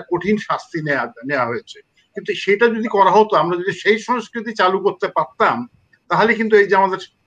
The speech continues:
এখন সংস্কৃতি নিয়ে কথা বলছি, আমাদের culture নিয়ে কথা বলছি, এর যে deterioration হচ্ছে, এগুলো নিয়ে আমরা চিন্তিত হচ্ছি, এটা আমার মনে হয় আমাদেরকে হতে হতো না। আর যে কথা অনুপম বলছিল যে স্কুলে আসার পরে আমরা, আহ, আহ,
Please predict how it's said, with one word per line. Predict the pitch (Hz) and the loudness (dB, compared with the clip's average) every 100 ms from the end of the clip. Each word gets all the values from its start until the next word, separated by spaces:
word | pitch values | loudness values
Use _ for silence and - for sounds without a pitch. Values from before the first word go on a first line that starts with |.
| - | -6
এখন | 160 165 | -4 -4
সংস্কৃতি | 170 185 208 - 214 208 202 | -4 0 0 0 -4 -2 0
নিয়ে | 185 180 | 0 0
কথা | 180 185 | 0 0
বলছি, | 185 180 170 175 | 0 -2 -4 -4
আমাদের | 147 156 147 | -2 -4 -6
culture | 165 233 196 185 | -4 -2 -4 -6
নিয়ে | 185 175 | -6 -6
কথা | 156 | -6
বলছি, | 165 170 - 156 - - - | -6 -8 -10 -16 -16 -20 -4
এর | 185 180 | -2 2
যে | 196 | 2
deterioration | 185 180 165 180 180 180 185 | 4 2 4 2 2 0 -6
হচ্ছে, | 165 175 - | -6 -6 -6
এগুলো | 160 156 165 | -6 -4 -4
নিয়ে | 180 175 | -2 -2
আমরা | 170 | -4
চিন্তিত | 165 175 165 - 190 | -6 -6 -6 -4 -4
হচ্ছি, | 151 117 - 135 - - - | -4 -6 -10 -14 -14 -20 -14
এটা | 160 160 | -6 0
আমার | 156 156 | 0 0
মনে | 151 139 | -2 -2
হয় | 135 | -2
আমাদেরকে | 131 123 131 123 | -2 -6 -10 -10
হতে | 117 107 | -8 -8
হতো | 110 127 | -8 -12
না। | 98 95 _ - | -14 -16 _ -6
আর | 156 170 | -2 2
যে | 196 | 2
কথা | 180 208 | 2 2
অনুপম | 185 170 160 202 | 2 2 2 2
বলছিল | 175 175 196 220 147 - _ _ | 2 2 2 2 2 0 _ _
যে | 143 170 | -2 0
স্কুলে | - 202 220 247 | 0 -2 0 2
আসার | 233 233 220 | 2 -2 0
পরে | 233 233 | 2 4
আমরা, | 208 202 196 - - _ - | 2 4 2 0 -10 _ -4
আহ, | 170 170 170 | 2 2 2
আহ, | 151 151 | 0 -2